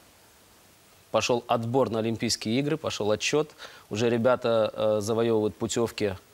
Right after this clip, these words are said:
и свои, э, олимпийские лицензии, э, в Рио.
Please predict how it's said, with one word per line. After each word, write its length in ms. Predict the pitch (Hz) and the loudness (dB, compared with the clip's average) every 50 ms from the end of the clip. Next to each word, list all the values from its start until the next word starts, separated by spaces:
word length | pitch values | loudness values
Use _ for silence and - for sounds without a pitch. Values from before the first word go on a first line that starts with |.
| - - | -12 -8
и 80 | 107 | -6
свои, 400 | 101 - - 113 110 110 107 98 95 - - - - - - - | -4 -2 0 2 2 2 2 0 -2 -6 -16 -20 -20 -20 -12 -10
э, 160 | 110 107 104 | -6 -4 -2
олимпийские 540 | 104 107 120 117 110 131 123 - - 110 110 | -2 0 -2 0 0 0 -2 0 -2 -2 -2
лицензии, 640 | 113 113 - - 120 117 107 98 101 104 101 98 90 87 - - - - - - - - | -2 -2 0 0 0 0 0 0 -2 0 -2 -2 -4 -6 -12 -18 -20 -20 -20 -20 -12 -6
э, 180 | 98 101 104 | -2 -2 0
в 80 | 101 95 | 0 2
Рио. 320 | 113 131 143 156 156 156 | 2 4 4 4 2 0